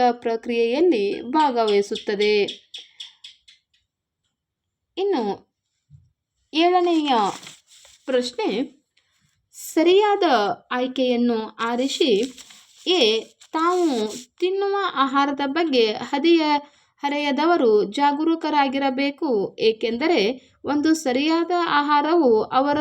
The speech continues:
ಮಿದುಳಿನ ಬೆಳವಣಿಗೆಯನ್ನ ಉಂಟು ಮಾಡುತ್ತದೆ. ಎರಡು, ಅವರಲ್ಲಿ ನಡೆಯುತ್ತಿರುವ ಕ್ಷಿಪ್ರ ಬೆಳವಣಿಗೆಗೆ ಸರಿಯಾದ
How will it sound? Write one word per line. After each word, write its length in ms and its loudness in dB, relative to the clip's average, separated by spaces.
ಮಿದುಳಿನ 560 2
ಬೆಳವಣಿಗೆಯನ್ನ 840 0
ಉಂಟು 300 0
ಮಾಡುತ್ತದೆ. 800 -2
ಎರಡು, 440 2
ಅವರಲ್ಲಿ 540 2
ನಡೆಯುತ್ತಿರುವ 720 0
ಕ್ಷಿಪ್ರ 500 -4
ಬೆಳವಣಿಗೆಗೆ 640 0
ಸರಿಯಾದ 520 0